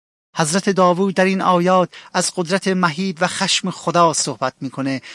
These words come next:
و با به کار بردن اصطلاحات بشری اعلام می‌دارد که خدا بر همهٔ هستی‌ها، بر طبیعت، بر باد،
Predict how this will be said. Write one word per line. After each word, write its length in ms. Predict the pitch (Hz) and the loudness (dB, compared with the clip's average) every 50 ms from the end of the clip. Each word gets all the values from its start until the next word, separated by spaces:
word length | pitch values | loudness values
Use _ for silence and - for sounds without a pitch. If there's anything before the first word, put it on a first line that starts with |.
| - _ | -10 _
و 80 | - 160 | -2 2
با 180 | 165 185 175 170 | 4 4 4 4
به 120 | 151 175 | 2 0
کار 260 | - - 185 175 160 | 0 2 2 2 2
بردن 340 | 156 165 170 - 190 190 185 | 0 -4 -2 0 0 0 0
اصطلاحات 880 | 185 - 196 - - - 202 190 185 180 165 156 185 180 175 - - | 0 0 -2 -2 0 0 2 4 4 4 4 6 4 4 4 2 0
بشری 480 | 160 156 160 - - 160 160 170 170 - - - - - | 0 0 0 0 2 2 2 2 2 0 -2 -8 -10 -2
اعلام 440 | - 202 190 170 190 202 196 185 175 | 0 0 2 4 4 4 4 4 2
می‌دارد 340 | 180 160 175 170 170 156 | 2 2 2 2 2 0
که 140 | - - 190 | 0 0 -2
خدا 520 | 175 - - 180 170 185 190 185 175 165 - - - - - | -2 0 -2 0 2 4 4 4 4 2 0 -4 -12 -4 0
بر 100 | - 185 | 2 2
همهٔ 400 | 160 - - 190 220 247 233 214 | 2 2 2 4 4 6 6 4
هستی‌ها، 760 | 185 160 180 - - - 180 160 127 156 170 165 165 151 139 - - - - - | 2 0 0 -2 -2 -2 -4 -2 0 2 2 4 2 2 -2 -6 -12 -20 -8 -2
بر 100 | - 190 | 0 0
طبیعت، 640 | 175 - - - 180 165 175 170 185 190 185 170 - - - - - _ | 0 0 -2 -4 -2 -2 0 2 2 2 2 2 0 -4 -12 -20 -6 _
بر 140 | - 180 175 | 0 0 0
باد، 440 | 160 135 175 190 196 190 185 170 151 | 0 2 2 4 6 6 4 2 0